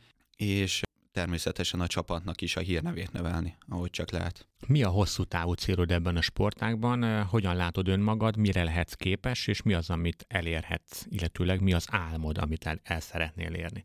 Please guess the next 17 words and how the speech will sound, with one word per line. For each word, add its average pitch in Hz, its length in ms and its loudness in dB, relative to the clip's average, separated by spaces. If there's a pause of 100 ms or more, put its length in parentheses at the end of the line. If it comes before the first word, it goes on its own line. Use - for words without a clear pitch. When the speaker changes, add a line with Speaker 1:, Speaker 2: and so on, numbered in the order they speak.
(160)
Speaker 1:
Hosszú - 240 -2
távon 107 540 0
célom 110 540 0
az, 110 200 0
hogy 98 280 0 (460)
mint 101 160 2
mindenkinek, 98 520 4
hogy 90 120 -2
profi 98 280 -4
kerékpáros 90 640 -2
lehessek, 95 540 -2
és 90 180 -4
ugye 90 160 0
a 87 40 0
World 90 240 2
Tourban 90 380 -2
tekerhessek. 107 760 -2